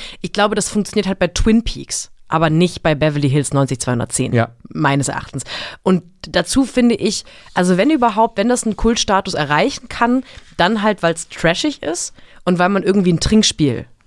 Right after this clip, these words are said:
Speaker 1: dadurch, also jedes Mal, wenn irgendjemand ganz offensichtlich fast seinen Text vergessen hat, aber drüber weggespielt hat und alle sich entschieden haben, das drin zu lassen, einfach weil man auch ein bisschen Kosten sparen kann, wenn man die Einstellung nie nochmal neu macht, dann, wenn man dann Schnaps trinken muss, dann wäre das, glaube ich,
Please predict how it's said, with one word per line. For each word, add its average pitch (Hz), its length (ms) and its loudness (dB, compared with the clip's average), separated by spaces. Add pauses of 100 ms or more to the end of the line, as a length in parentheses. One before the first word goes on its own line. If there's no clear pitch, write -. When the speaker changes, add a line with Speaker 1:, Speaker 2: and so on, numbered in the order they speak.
(140)
Speaker 1:
dadurch, 147 680 0
also 151 120 0
jedes 185 300 2
Mal, 170 260 2
wenn 165 120 2
irgendjemand 160 580 0
ganz 165 220 0
offensichtlich 165 540 0
fast - 300 -4
seinen 156 200 0
Text - 240 -2
vergessen 196 360 0
hat, 190 120 0
aber 156 160 2
drüber 151 280 2
weggespielt 240 640 0
hat 269 180 0 (280)
und - 100 -4
alle 170 200 4
sich 170 160 0
entschieden 170 440 0
haben, 156 320 2 (200)
das 160 200 2
drin 180 220 2
zu - 120 0
lassen, 269 320 2
einfach 170 300 0 (100)
weil 208 100 2
man 165 120 2
auch 156 120 0
ein 170 60 2
bisschen 156 220 -2
Kosten 175 340 0
sparen 233 360 2
kann, 247 180 0
wenn 233 80 2
man 233 100 2
die 208 100 0
Einstellung 220 380 2
nie 214 100 6
nochmal 214 220 4
neu 214 200 4
macht, 240 240 0 (420)
dann, 185 340 2 (140)
wenn 175 140 2
man 175 100 2
dann 185 140 2
Schnaps - 260 -2
trinken 135 220 -2
muss, 127 180 -4
dann 160 340 2
wäre 165 200 2
das, 160 160 0
glaube 151 180 0
ich, - 140 -8